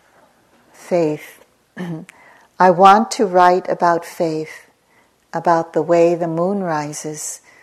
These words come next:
over the cold snow night after night, faithful even as it fades from fullness, slowly becoming that last curving and impossible sliver of light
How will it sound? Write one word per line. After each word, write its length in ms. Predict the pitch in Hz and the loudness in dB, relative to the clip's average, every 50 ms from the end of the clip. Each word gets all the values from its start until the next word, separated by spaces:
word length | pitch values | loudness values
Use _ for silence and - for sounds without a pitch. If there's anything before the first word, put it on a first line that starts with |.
| _ _ _ _ - _ | _ _ _ _ -2 _
over 240 | 165 170 165 170 165 | 4 4 4 2 0
the 120 | 165 170 | -2 -2
cold 500 | 165 - - - 196 180 180 180 180 180 | -4 -4 -6 -2 0 0 0 0 -2 -4
snow 500 | - - - - 170 165 160 160 160 160 | -6 -8 -6 -6 -6 -4 -4 -4 -4 -6
night 460 | 160 156 160 160 160 160 165 - - | -6 -6 -4 -4 -4 -6 -10 -10 -8
after 340 | 170 156 151 - _ - 170 | -8 -8 -8 -12 _ -14 -12
night, 580 | 160 160 165 170 170 165 147 - - - - - _ _ _ _ _ _ _ _ _ _ _ _ _ _ | -10 -10 -8 -8 -8 -8 -10 -12 -16 -20 -20 -20 _ _ _ _ _ _ _ _ _ _ _ _ _ _
faithful 800 | _ - - 247 202 214 233 233 - - - 233 233 233 233 - - | _ -2 4 6 6 6 6 4 0 -2 2 2 4 4 2 0 -2
even 380 | - 196 196 190 208 202 190 185 - _ | -4 -4 -4 -2 -4 -6 -6 -8 -8 _
as 260 | 175 180 180 175 - | -4 -4 -4 -4 -4
it 140 | 190 180 - | -6 -8 -8
fades 560 | - - - 185 175 175 175 180 175 - - | -10 -8 -2 -2 0 0 -2 -4 -6 -10 -16
from 260 | - - 180 170 165 | -12 -10 -10 -10 -10
fullness, 840 | 160 - - - 180 175 170 165 156 147 143 147 - - - - - - _ _ _ _ _ _ _ _ _ _ _ _ _ _ _ _ _ _ _ _ _ | -12 -14 -6 -2 -2 -2 -2 -2 -6 -10 -12 -12 -14 -14 -14 -14 -16 -20 _ _ _ _ _ _ _ _ _ _ _ _ _ _ _ _ _ _ _ _ _
slowly 640 | - - - - 202 190 196 196 196 208 208 214 214 | -12 -10 -6 0 4 6 6 6 6 6 4 2 2
becoming 600 | 208 214 202 - - 190 185 180 180 175 175 175 | 0 -2 -6 -6 -6 -6 -6 -4 -4 -6 -6 -2
that 300 | 170 170 165 - - - | -2 -2 -2 -2 -4 -2
last 500 | 170 170 175 180 185 185 - - - - | 0 0 0 0 -4 -6 -8 -10 -12 -12
curving 580 | - - - 175 170 165 175 165 165 165 160 - | -10 -6 -4 -4 -4 -4 -6 -8 -8 -8 -12 -10
and 160 | - 170 165 165 | -8 -8 -8 -8
impossible 720 | 165 165 - - - 185 180 - - 190 - 180 175 170 | -8 -10 -12 -10 -10 -10 -10 -10 -12 -8 -6 -6 -6 -6
sliver 480 | - - - - 175 175 170 175 175 170 | -8 -10 -8 -6 -6 -6 -4 -4 -4 -4
of 180 | 165 165 165 | -6 -8 -6
light 540 | 170 170 170 170 165 147 - - - - - | -4 -2 -2 -2 -2 -4 -8 -14 -20 -20 -20